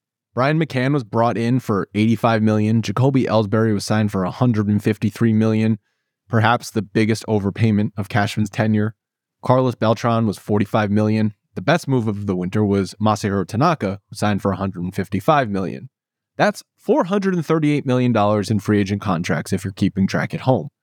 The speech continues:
Now, let's discuss these moves for a bit. Jacoby Ellsbury was clearly a reaction to the Yankees not signing Cano, no matter what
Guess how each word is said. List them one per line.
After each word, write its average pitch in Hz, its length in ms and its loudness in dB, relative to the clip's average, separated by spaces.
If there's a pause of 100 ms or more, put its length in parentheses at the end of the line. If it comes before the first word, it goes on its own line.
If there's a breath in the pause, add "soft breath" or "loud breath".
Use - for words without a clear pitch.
(360)
Now, 190 240 2
let's 170 240 -2
discuss 131 400 -4
these 107 220 -2
moves 95 260 -2
for - 160 -6
a 64 60 -6
bit. 58 160 -4 (1160)
Jacoby 170 360 0
Ellsbury 147 440 2
was 113 120 -6
clearly 123 480 0
a 123 60 4
reaction 110 520 2
to 110 80 -6
the 107 100 2
Yankees 101 380 0
not 98 240 0
signing 104 340 2
Cano, 101 400 0
no 107 120 0
matter 101 220 2
what 101 200 0